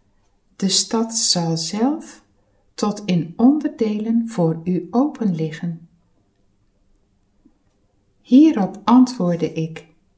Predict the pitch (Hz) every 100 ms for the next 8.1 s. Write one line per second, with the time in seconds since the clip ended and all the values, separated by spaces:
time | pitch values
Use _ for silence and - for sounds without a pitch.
0 | _ _ _ _ _ _ _ _ _ _
1 | 247 240 190 147 - - 202 190 - 226
2 | 269 - 175 - - 233 285 247 - -
3 | _ _ _ _ 190 196 196 190 - -
4 | 254 226 - - _ _ _ _ 180 196
5 | 185 185 190 185 - 226 247 262 - -
6 | - 185 170 185 220 247 - 175 165 -
7 | - - - 247 277 269 - 175 165 165
8 | 165